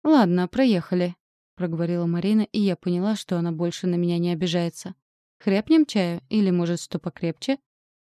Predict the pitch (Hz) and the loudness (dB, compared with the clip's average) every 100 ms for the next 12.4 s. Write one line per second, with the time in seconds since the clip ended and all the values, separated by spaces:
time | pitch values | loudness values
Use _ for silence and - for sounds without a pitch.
0 | _ _ 202 190 190 294 370 359 247 190 | _ _ 0 2 2 0 0 0 0 0
1 | - 175 170 - - 175 175 175 - 175 | 0 -4 -2 -8 -4 -2 0 0 -4 -4
2 | - 185 240 226 180 170 175 175 196 - | -2 -2 2 0 0 -4 -2 0 -2 -2
3 | 285 226 160 _ _ _ _ - 175 160 | 2 2 0 _ _ _ _ -10 -6 -2
4 | 175 165 175 175 175 - - 175 - - | -2 -2 -2 -2 -4 -8 -8 -6 -6 -6
5 | 175 - 180 175 175 170 175 180 _ _ | -6 -4 -2 0 0 0 -2 -6 _ _
6 | _ _ _ - - 247 196 175 170 - | _ _ _ -16 -2 0 2 2 0 -2
7 | 165 - 226 - - _ _ _ _ - | -6 -2 -4 -4 -18 _ _ _ _ -12
8 | 160 151 180 175 165 170 - 170 170 - | -10 -4 -2 -2 -2 -4 -4 -4 -4 -2
9 | 180 175 165 175 - _ _ _ - 311 | -2 0 -2 -4 -8 _ _ _ -2 0
10 | 302 277 196 170 165 175 170 165 - 170 | 0 -2 -2 -2 -4 -2 -2 -4 -6 -4
11 | 165 - 175 175 - 175 175 165 185 180 | -4 -2 0 0 -2 -2 -2 -2 -2 0
12 | 180 - - | 0 -4 -12